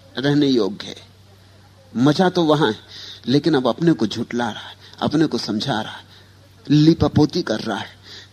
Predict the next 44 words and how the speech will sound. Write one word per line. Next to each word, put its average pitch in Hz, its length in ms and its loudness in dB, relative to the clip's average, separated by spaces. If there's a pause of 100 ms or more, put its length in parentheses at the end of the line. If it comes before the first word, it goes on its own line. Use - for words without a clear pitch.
कह 139 120 -2
रहा 156 140 0
है 170 60 2
कि 143 120 -10
क्या - 300 -6
रखा 165 320 -4
है 170 120 2
वहां। 110 180 -2 (1200)
ये 175 120 6
कविता 196 540 6
किसी 208 320 2
और 240 280 8
को 240 140 4
समझाने 220 460 8
के 220 80 2
लिए 220 100 6
नहीं 269 180 10
है, 247 100 10
ये 208 120 6
कविता 175 500 0 (560)
अपने 156 280 2
को 165 140 6
ही 214 100 6
समझाने 123 500 -2
के 80 100 -8
लिए 80 200 -6 (260)
कि 127 60 -6
वहां 147 200 0
कुछ 131 260 -6
नहीं, 147 140 0
सब 160 180 -4
मिट्टी 117 520 -4
है, 127 140 -2
सब - 260 -8
पानी 113 280 -4
के 127 120 -4
बबूले 110 480 -2
हैं। 143 120 -2 (380)
अगर 226 240 4
पानी 139 500 2
के 311 120 8
ही 262 140 8
बबूले 117 480 0
हैं, - 180 -12